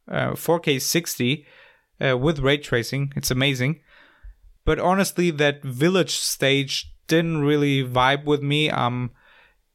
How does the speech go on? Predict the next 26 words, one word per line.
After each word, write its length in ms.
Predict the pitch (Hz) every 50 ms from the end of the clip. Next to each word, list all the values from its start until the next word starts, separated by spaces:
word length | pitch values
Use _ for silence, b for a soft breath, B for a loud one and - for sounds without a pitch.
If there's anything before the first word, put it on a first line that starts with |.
| _ _ _ -
I 280 | - - 139 139 139 139
want 280 | 135 127 147 175 185 -
to 100 | - 160
see 160 | - - 170
the 140 | 156 139 139
castle 640 | 139 - - - 147 156 185 185 - - 135 127 120
part, 420 | - - - 123 123 139 139 143 -
which 160 | 135 139 -
is 180 | 143 135 127 139
another 360 | - - 151 143 156 165 160
demo 340 | 143 131 131 123 127 131 131
that 180 | 123 127 123 -
they're 200 | - 131 127 127
going 220 | 120 131 131 131 123
to 100 | - -
put 180 | - - 143 131
out. 320 | 120 123 135 151 - - _ _ B B B B B B B B B B -
Um, 400 | 143 139 131 127 127 131 131 -
and 100 | 147 147
you 100 | 139 165
will 140 | 170 180 165
be 200 | 135 143 147 -
able 220 | - 151 160 165 165
to 120 | - 147
play 240 | 139 - 151 151 151
that, 280 | 147 156 147 143 143